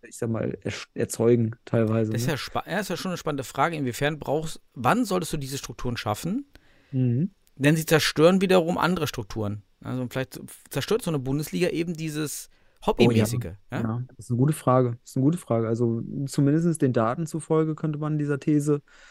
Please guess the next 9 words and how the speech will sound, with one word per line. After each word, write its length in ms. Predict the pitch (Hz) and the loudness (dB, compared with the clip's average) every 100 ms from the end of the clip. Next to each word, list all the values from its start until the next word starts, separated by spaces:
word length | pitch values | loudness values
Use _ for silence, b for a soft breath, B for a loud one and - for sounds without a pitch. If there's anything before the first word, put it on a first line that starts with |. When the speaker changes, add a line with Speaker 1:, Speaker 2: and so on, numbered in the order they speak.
| B B _ | B B _
Speaker 1:
folgen, 600 | - 180 185 156 113 117 - | 0 4 6 6 2 -2 -8
ne? 340 | 131 120 160 151 | -6 -2 -2 -2
Also 360 | 123 123 123 | -2 0 2
seit 280 | 117 123 131 | 4 4 2
Bundesliga-Start 880 | - 131 151 160 151 139 - 135 147 | 4 2 2 0 0 -2 -2 -2 0
haben 180 | 147 143 | -2 0
wir 100 | 139 | -2
keine 260 | 147 143 | 0 -2
Zunahme 640 | 135 - 147 151 160 180 | -2 -4 -2 0 0 -2